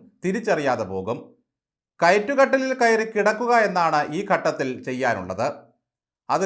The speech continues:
കാരണഭൂതനായാലും കോടീശ്വരനായാലും കൊടിയ പട്ടിണിക്കാരനായാലും ഇത് മനുഷ്യൻ്റെ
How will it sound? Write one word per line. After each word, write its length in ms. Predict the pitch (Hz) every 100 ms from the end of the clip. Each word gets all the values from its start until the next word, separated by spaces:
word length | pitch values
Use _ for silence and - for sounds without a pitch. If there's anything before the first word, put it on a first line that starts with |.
| 190
കാരണഭൂതനായാലും 1080 | 180 202 240 269 240 254 233 214 208 196 190 170
കോടീശ്വരനായാലും 1000 | 175 185 220 226 226 190 160 147 135 110 92 - _ -
കൊടിയ 280 | 170 190 220 180
പട്ടിണിക്കാരനായാലും 1040 | 160 196 196 190 151 110 101 98 95 123 - - _ _ _ _ -
ഇത് 100 | 170 208
മനുഷ്യൻ്റെ 500 | 190 226 226 226 165